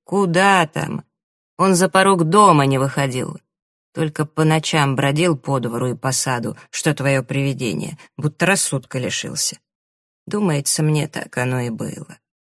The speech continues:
Ведь другого такого деятельного, смелого, умного джентльмена вы бы нигде не сыскали, сударыня, пока эта фитюлька-гувернантка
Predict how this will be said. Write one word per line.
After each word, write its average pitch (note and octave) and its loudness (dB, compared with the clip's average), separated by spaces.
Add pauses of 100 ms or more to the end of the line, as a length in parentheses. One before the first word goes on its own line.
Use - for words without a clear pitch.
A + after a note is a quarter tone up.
(120)
Ведь C3 -2
другого C#3 0
такого C3+ -4
деятельного, B2+ -2
смелого, C3 0
умного C#3 0
джентльмена B2+ -4 (260)
вы C#3 -4
бы C3 -2
нигде C#3+ 0
не E3 -2
сыскали, C#3+ -2
сударыня, A#2+ -6 (500)
пока G#3 -6
эта D3+ 0
фитюлька-гувернантка C#3 -2